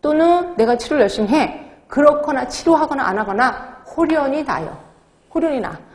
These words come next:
홀연이 나는데 정상처럼 나-, 아, 아, 정상이랑 똑같이 아-, 난 게 아니라 그보다 약간 밑으로 나. 근데 나는 이렇게 심하게 아팠다가 안 아프니까 살만한 거죠. 그 나는 낫다라고 표현을 하는 거죠. 그러다가 갑자기 나 아무 짓도 안 했는데 또 아파요.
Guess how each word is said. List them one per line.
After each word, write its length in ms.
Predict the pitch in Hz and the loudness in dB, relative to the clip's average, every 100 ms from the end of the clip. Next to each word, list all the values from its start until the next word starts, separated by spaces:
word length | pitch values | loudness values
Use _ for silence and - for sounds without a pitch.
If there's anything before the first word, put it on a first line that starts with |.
| - | -4
홀연이 220 | 269 330 285 | 2 2 2
나는데 800 | 196 196 - 226 - - - - | -2 -2 0 0 -2 -12 -20 -4
정상처럼 640 | 220 262 330 320 320 294 | 0 2 2 0 -2 -6
나-, 80 | 262 - | -6 -8
아, 160 | - - - | -12 -12 -10
아, 120 | 196 - - _ _ - | -10 -10 -18 _ _ -4
정상이랑 560 | 214 277 302 269 254 | 0 2 2 2 0
똑같이 300 | - 233 302 | 0 0 0
아-, 180 | - - 220 190 | -2 -2 -8 -6
난 280 | 180 196 226 | -2 0 2
게 80 | 254 | 2
아니라 300 | 190 202 269 - - | 2 0 0 -2 -10
그보다 220 | 202 226 | 0 0
약간 400 | 190 - - 330 | 0 -4 2 2
밑으로 280 | 220 - 247 | 2 -2 -4
나. 200 | 196 156 - - _ | -4 -6 -12 -20 _
근데 160 | - 294 | -2 0
나는 380 | 233 226 320 - - - - | 2 2 0 -2 -12 -20 -2
이렇게 260 | 277 - 294 | -2 -2 -4
심하게 340 | 370 339 285 | -2 0 0
아팠다가 360 | 185 240 240 233 | 0 -2 -4 -2
안 140 | 208 | 0
아프니까 640 | 240 - 233 214 320 254 - | 0 0 -4 0 0 -2 -2
살만한 420 | 349 320 285 302 | 0 0 0 0
거죠. 260 | 214 214 - - - | 0 0 -4 -12 -6
그 60 | |
나는 260 | 226 202 175 | -4 -4 -4
낫다라고 680 | 160 - 262 254 226 220 | -4 2 2 4 2 0
표현을 240 | 240 285 247 | -4 -4 -2
하는 120 | 254 | -2
거죠. 240 | 170 160 160 - - | -4 -8 -12 -16 0
그러다가 680 | 254 240 180 262 240 - - - - | 2 2 0 0 0 -4 -14 -20 -14
갑자기 360 | - 240 311 302 | -4 2 4 4
나 100 | 277 | 4
아무 180 | 202 285 | 4 2
짓도 220 | 277 277 | 2 0
안 80 | 240 | 2
했는데 220 | 233 262 | 0 4
또 80 | 392 392 | 8 10
아파요. 480 | 311 - 202 - | 8 2 -4 -4